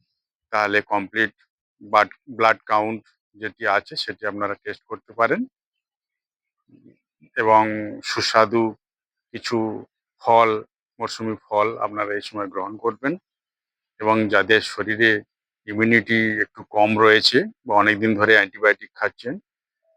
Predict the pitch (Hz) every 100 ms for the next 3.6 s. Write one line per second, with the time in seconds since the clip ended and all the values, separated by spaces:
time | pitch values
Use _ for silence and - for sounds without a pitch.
0 | _ 110 107 101 104 107 107 104 101 95
1 | 107 104 101 107 120 196 131 98 - 104
2 | 101 104 104 101 - 101 98 120 98 95
3 | 95 101 - 98 101